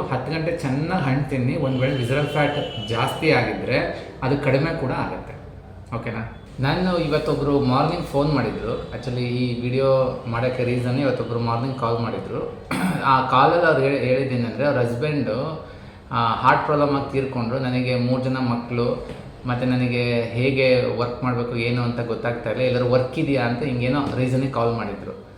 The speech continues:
ನೋಡಿ, ಹಾರ್ಟ್ ಪ್ರಾಬ್ಲಮ್ಸ್ ಬಂದು ಹೇಗೆ ತೀರ್ಕೊತಾ ಇದ್ದಾರೆ just ಒಂದು ವಿಸರಲ್ ಫ್ಯಾಟಿಂದ. ಮತ್ತು ಇದು ಡಾಕ್ಟರ್ಸ್ ಎಲ್ಲ ನಿಮ್ಮದು ವಿಸರಲ್ ಫ್ಯಾಟ್ ಹೆಚ್ಚಾಗಿದೆ ಇದನ್ನೆಲ್ಲ ಅವ್ರು ಹೇಳಲ್ಲ, ಮತ್ತು ಅವ್ರಿಗೆ ಸಂಬಂಧಪಟ್ಟಿರೋ ವಿಚಾರ ಅಲ್ಲ ಅದು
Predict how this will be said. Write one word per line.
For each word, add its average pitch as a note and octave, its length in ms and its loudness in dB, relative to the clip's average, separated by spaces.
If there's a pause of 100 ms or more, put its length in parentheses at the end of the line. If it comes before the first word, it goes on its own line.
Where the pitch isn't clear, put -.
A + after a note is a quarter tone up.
(500)
ನೋಡಿ, F3 160 4
ಹಾರ್ಟ್ D3+ 340 6
ಪ್ರಾಬ್ಲಮ್ಸ್ F3+ 440 0
ಬಂದು E3+ 220 -2
ಹೇಗೆ D3 300 0
ತೀರ್ಕೊತಾ B2+ 440 -2
ಇದ್ದಾರೆ A#2+ 180 0
just A#2 320 -2
ಒಂದು B2 160 0
ವಿಸರಲ್ B2 300 -2
ಫ್ಯಾಟಿಂದ. A2 400 -4 (720)
ಮತ್ತು D#3 200 0
ಇದು E3 180 2
ಡಾಕ್ಟರ್ಸ್ - 500 2
ಎಲ್ಲ E3 320 2
ನಿಮ್ಮದು C#3+ 240 2
ವಿಸರಲ್ C3+ 280 0
ಫ್ಯಾಟ್ C#3+ 220 0
ಹೆಚ್ಚಾಗಿದೆ B2+ 640 -2
ಇದನ್ನೆಲ್ಲ C3 280 0
ಅವ್ರು C3+ 180 2
ಹೇಳಲ್ಲ, B2+ 300 2
ಮತ್ತು C3+ 220 0
ಅವ್ರಿಗೆ C3 220 0
ಸಂಬಂಧಪಟ್ಟಿರೋ C#3+ 600 0
ವಿಚಾರ C3+ 360 0
ಅಲ್ಲ A#2+ 280 2
ಅದು - 480 -4